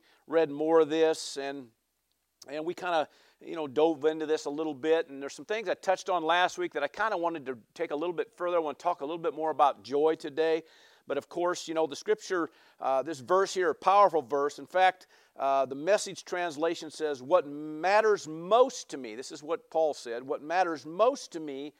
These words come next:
is to finish what God started, the job the master gave me to do," praise God.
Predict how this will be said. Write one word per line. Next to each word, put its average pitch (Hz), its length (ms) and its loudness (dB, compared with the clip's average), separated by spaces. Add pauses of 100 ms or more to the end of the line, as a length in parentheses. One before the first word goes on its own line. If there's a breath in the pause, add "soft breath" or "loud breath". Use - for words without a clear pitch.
(500)
is 165 200 -4
to - 120 -10
finish - 920 -8 (840)
what 123 200 -4
God 143 280 2
started, 113 520 -2 (840)
the 135 120 -8
job 180 680 2 (360)
the 123 80 -14
master 147 420 -4
gave 139 240 -2
me 135 140 -12
to 127 100 -12
do," 127 240 -8
praise 101 400 -10
God. 82 320 -14